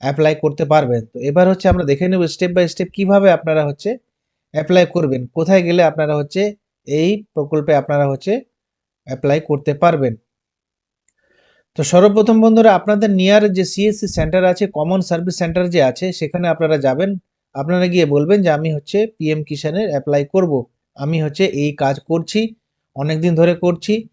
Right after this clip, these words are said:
তো আমি হচ্ছে এই স্কিমে এলিজিবল, তো আমি হচ্ছে আপনাকে হচ্ছে এই স্কিমে আপনাদেরকে হচ্ছে অ্যাপ্লাই রেজিস্ট্রেশন করে দেবে।"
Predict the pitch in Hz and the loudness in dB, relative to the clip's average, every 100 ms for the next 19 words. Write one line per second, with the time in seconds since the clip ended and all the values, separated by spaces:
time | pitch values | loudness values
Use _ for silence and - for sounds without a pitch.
0 | _ _ _ 143 156 156 147 170 143 151 | _ _ _ -6 -2 -4 -4 -4 -2 -2
1 | 190 208 147 - 156 180 226 - _ _ | -2 -2 -8 -6 -2 -2 -4 -10 _ _
2 | _ _ _ - 143 151 160 175 226 214 | _ _ _ -6 -2 0 2 2 2 0
3 | 139 147 151 147 175 165 151 147 147 143 | -2 -2 -4 -4 -2 -4 -4 -6 -2 -2
4 | 139 185 208 _ _ - 143 143 139 156 | -2 -4 -4 _ _ -4 0 0 0 -2
5 | 151 135 143 135 131 151 143 185 135 139 | -2 -2 -4 -6 -4 -4 -2 -6 -4 -2
6 | 165 175 147 143 143 160 160 170 139 123 | -2 0 -2 -2 -6 -8 -4 -2 -2 -6